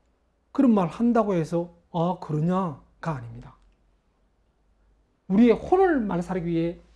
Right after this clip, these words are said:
쇠말뚝을 박은 것이다. 자, 뭐냐면 토지 조사가 뭔지 아시죠? 일제가 토지 조사한다는 명목으로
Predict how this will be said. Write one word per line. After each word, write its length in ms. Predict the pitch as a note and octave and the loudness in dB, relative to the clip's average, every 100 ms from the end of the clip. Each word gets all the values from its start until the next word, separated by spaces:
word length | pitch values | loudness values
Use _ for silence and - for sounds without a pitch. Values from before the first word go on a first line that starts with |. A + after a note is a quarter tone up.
| _ _ | _ _
쇠말뚝을 560 | - F#3+ F3+ E3+ E3 E3 | -6 -4 -4 -2 -4 -4
박은 200 | C#3 C#3 | -10 -10
것이다. 260 | - - _ _ _ _ | -18 -20 _ _ _ _
자, 120 | D#3+ | -6
뭐냐면 520 | C3 D3 D#3+ C3 C#3+ - _ _ _ _ _ _ _ _ _ | -2 -4 -4 -6 -12 -20 _ _ _ _ _ _ _ _ _
토지 360 | - G4 G4 F#4+ | 2 6 8 6
조사가 300 | D#4+ B3+ C4+ | 4 0 0
뭔지 240 | F3 G#3+ | -2 -2
아시죠? 680 | D3+ C3+ A3+ G#3+ C3+ A#2+ D3 _ _ _ _ _ _ _ _ _ _ _ _ - | -4 -4 -6 -4 -6 -10 -18 _ _ _ _ _ _ _ _ _ _ _ _ 0
일제가 500 | A#3+ A3+ C4+ G#3 - | 2 2 2 2 0
토지 300 | - C#4+ C#4+ | -2 0 2
조사한다는 520 | B3 G3+ G#3 G3+ F#3 | 0 -2 -2 -2 0
명목으로 760 | F#3 G#3+ F#3+ E3+ F3 F3+ F#3 | 2 2 2 0 0 -2 -4